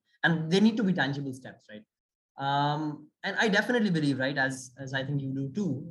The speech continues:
that there's much we can do without affecting our daily life significantly, right? Ultimately, uh, the poor segment is just not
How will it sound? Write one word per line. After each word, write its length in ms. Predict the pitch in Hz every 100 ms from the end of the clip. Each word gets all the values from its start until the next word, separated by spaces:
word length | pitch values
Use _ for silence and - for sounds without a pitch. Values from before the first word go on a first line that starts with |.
| -
that 320 | 160 156 -
there's 180 | 165 151
much 300 | 160 208 -
we 140 | 202
can 220 | 175 185 160
do 320 | 170 139 127 -
without 480 | 131 131 135 139 135 - _ _ _ -
affecting 600 | 147 - 202 - 226 208
our 200 | 151 151
daily 240 | 156 151 156
life 180 | 156 156
significantly, 560 | 165 208 214 123 113 127
right? 160 | 156
Ultimately, 640 | 135 131 143 143 143 143 135 _ _ -
uh, 400 | 143 135 135 135
the 80 | 143
poor 220 | 160 170
segment 360 | 170 170 180 180
is 80 | 165
just 180 | 170 160
not 320 | 151 175